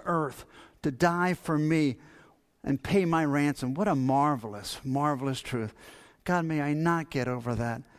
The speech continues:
God, may I not take that for granted. Miracle of God's grace indeed that Jesus would come is beyond my highest expectation. Oh, how I adore him. How I adore him. My breath, my sunshine, my all in all.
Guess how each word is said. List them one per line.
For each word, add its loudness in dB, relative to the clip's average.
God, 0
may 0
I 2
not 2
take 0
that 0
for -4
granted. -2
Miracle 2
of 0
God's 2
grace 0
indeed 2
that 2
Jesus -2
would 0
come 0
is -4
beyond 2
my 2
highest -2
expectation. -2
Oh, 2
how 0
I -2
adore -2
him. -4
How 0
I 0
adore -2
him. 0
My 0
breath, 0
my -2
sunshine, -2
my 0
all 0
in 0
all. 0